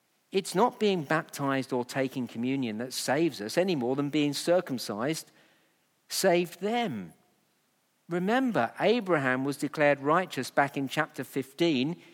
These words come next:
before he was circumcised. And that's not my point, that's Paul's point in Romans four. Abraham was declared righteous because he believed in God, because he put his faith in God. That's it.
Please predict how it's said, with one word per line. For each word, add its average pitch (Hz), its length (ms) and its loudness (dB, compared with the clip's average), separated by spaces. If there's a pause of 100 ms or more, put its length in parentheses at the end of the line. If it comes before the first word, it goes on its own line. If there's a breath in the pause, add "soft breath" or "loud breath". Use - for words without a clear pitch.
(460 loud breath)
before 254 540 2
he 233 160 0
was 175 140 0
circumcised. 123 840 -2 (180 loud breath)
And 175 160 2
that's 240 240 2
not 226 140 2
my 208 280 2
point, 127 480 -6 (160 loud breath)
that's - 280 -2
Paul's 254 380 -2
point 135 320 -4
in 170 100 -4
Romans 185 380 -2
four. 226 480 -4 (1700)
Abraham 190 440 2
was 139 100 0
declared 202 600 -2
righteous 120 420 -4
because 143 340 -8
he 165 80 -6
believed 156 520 -4
in 165 160 -4
God, 208 420 -6 (720 soft breath)
because 160 300 -6
he 165 80 -6
put 160 180 -4
his 165 140 -4
faith 156 380 0
in 175 140 -6
God. 220 320 -2
That's 175 300 -4
it. - 360 -8